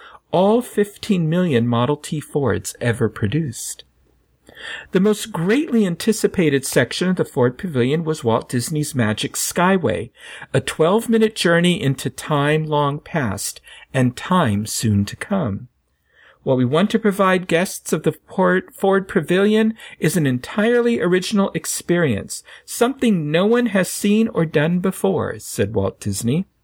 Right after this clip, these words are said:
One hundred and sixty nineteen sixty-four Ford convertibles, including the new Mustang unveiled at the fair, ferried passengers along the tandem tracks of one thousand two hundred and thirty-six constantly spinning drive wheels.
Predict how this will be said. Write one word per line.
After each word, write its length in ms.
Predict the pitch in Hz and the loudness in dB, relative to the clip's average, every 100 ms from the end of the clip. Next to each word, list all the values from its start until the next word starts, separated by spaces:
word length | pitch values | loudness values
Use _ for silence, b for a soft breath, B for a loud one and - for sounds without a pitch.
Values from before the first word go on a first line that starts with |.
| _ _ b b b b b b b | _ _ b b b b b b b
One 260 | - 147 214 | -2 0 0
hundred 420 | 220 233 240 240 | 2 0 2 0
and 140 | 240 220 | 2 0
sixty 480 | - 165 - 190 185 | -2 -4 -2 -2 0
nineteen 500 | 135 135 - 196 190 | -2 -4 -4 -2 -2
sixty-four 760 | - 190 - 196 - 190 185 | -4 -4 -2 -2 0 0 0
Ford 420 | 185 - 135 180 | 0 0 0 0
convertibles, 760 | - 214 160 131 123 120 185 - B B - | -2 0 2 0 0 0 -2 -8 B B -2
including 640 | 180 160 - 123 110 127 | 0 0 -2 0 2 0
the 100 | 135 | 0
new 200 | 131 143 | 0 0
Mustang 680 | 147 147 - - 127 135 196 | 2 0 -2 -2 0 0 0
unveiled 500 | 135 110 117 120 120 | 0 2 2 2 0
at 120 | 110 | -4
the 80 | 113 | -6
fair, 500 | - 196 180 120 156 B B B B B | -2 0 2 2 -2 B B B B B
ferried 480 | - 220 269 269 - | -2 0 2 0 -2
passengers 720 | 208 202 - 202 208 101 104 - | 0 0 2 0 2 2 0 0
along 460 | 117 120 170 190 | 2 4 4 2
the 100 | 185 | -2
tandem 460 | - 185 165 175 190 | -2 0 2 2 0
tracks 500 | - 151 143 - - | 0 0 0 -2 -6
of 160 | 107 | -4
one 220 | 131 175 220 | 0 2 0
thousand 640 | 185 160 170 - 190 196 B B - | 0 2 2 0 0 -2 B B -4
two 220 | - 254 | 0 2
hundred 380 | 240 233 240 214 | 2 2 2 2
and 120 | 151 | 0
thirty-six 760 | 175 175 196 - 175 165 - | 0 2 0 -2 -4 -4 -8
constantly 720 | - - 190 220 - 233 202 190 | -8 0 0 0 0 0 2 0
spinning 640 | - - - 170 170 170 | -2 -6 0 0 0 -2
drive 440 | 156 120 127 135 135 | 0 2 2 0 0
wheels. 480 | 101 92 117 - | 0 -2 -4 -12